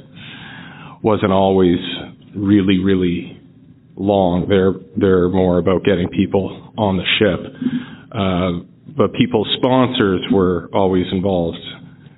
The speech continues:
at the, you know, regional or, um, national, international level. Um, <clears throat> the reason I came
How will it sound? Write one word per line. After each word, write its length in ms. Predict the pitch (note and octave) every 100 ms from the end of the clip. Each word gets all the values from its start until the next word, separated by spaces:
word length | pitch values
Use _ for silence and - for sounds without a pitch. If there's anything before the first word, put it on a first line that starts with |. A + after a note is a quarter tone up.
| -
at 320 | F#2 F2 E2+ -
the, 460 | F#2+ E2 E2+ F2 - - - - -
you 180 | A#2 F#2+
know, 100 | E2
regional 760 | A2 A2 F#2 G#2 F#2 E2 - -
or, 520 | G2 F#2+ F2 F2 E2+ E2+ - - - - - -
um, 520 | - F2 E2+ - - -
national, 560 | G#2+ F2+ E2 - F2+ F2
international 720 | A#2 G2+ F#2+ F#2+ F2+ - F2+
level. 400 | G#2 F#2+ F2 - - - - - - - - - - - - _ - - - -
Um, 600 | G2+ G2+ G2 G2 G2 - - - -
<clears throat> 1160 | - - - - - _ _ _ _ - - -
the 80 |
reason 320 | A2+ C3 C3 D3
I 100 | A2+
came 380 | - A#2+ A2